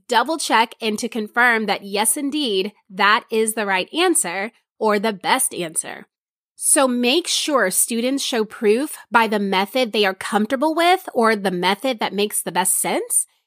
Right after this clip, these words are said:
and by including the paragraph where they found it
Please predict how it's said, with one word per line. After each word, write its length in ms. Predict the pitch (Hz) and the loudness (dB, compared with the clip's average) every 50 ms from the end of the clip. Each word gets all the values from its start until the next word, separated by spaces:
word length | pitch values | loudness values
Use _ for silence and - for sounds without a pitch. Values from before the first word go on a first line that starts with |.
| _ _ _ - - | _ _ _ -2 2
and 420 | 240 254 285 320 349 359 339 - - | 2 4 4 4 2 2 0 -2 0
by 140 | 277 254 254 | 0 0 2
including 580 | 240 226 220 214 - - 202 208 214 233 233 214 | 2 0 -4 -4 -2 0 0 0 0 0 -2 -4
the 80 | 185 | -6
paragraph 600 | - - 277 302 320 320 - - - - 190 - | -6 -4 -4 -2 -2 0 2 2 2 0 0 -2
where 100 | 233 233 | -6 -4
they 140 | 214 226 233 | -2 -2 -4
found 380 | 226 - 196 190 190 190 185 185 | -2 -2 0 0 0 0 -2 -2
it 200 | 185 180 170 | -2 -2 -4